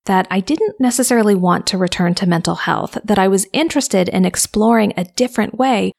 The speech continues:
of showing up and serving people that I cared about to help them create really fulfilling lives. And right around this time is when my husband purchased a dental practice. He's a periodontist, and he honestly is one of the most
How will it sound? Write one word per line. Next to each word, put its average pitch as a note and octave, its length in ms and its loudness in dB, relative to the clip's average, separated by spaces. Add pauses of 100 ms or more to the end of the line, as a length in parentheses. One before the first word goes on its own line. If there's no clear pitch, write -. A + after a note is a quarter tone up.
(240)
of G#3 80 -2
showing A3+ 460 2
up F#3+ 180 -4
and G3 140 0
serving A#3 480 0
people A3 260 -2
that F#3 140 0
I F3 80 -2
cared E4 360 0
about D#3+ 380 0 (320)
to B3 100 0
help D#4 340 0
them F#3 300 2
create F#3 640 0 (300)
really B3 200 4
fulfilling E3 600 0
lives. D#3+ 560 -4 (240)
And G3+ 160 2
right G#3+ 160 4
around C#4 220 2
this B3 120 0
time E4+ 320 0
is G#3 140 0
when G3 180 2
my F#3 180 2
husband G3 640 0
purchased - 440 -4
a D4 80 -2
dental G3+ 320 -2
practice. - 640 -4
He's G#3+ 160 0
a G#3 40 -4
periodontist, E3 800 -4 (260)
and G3+ 260 4
he G#3+ 300 2
honestly A#3 460 0
is G3 140 0
one G#3 280 2
of G#3+ 160 0
the F#3+ 320 2
most G3 720 0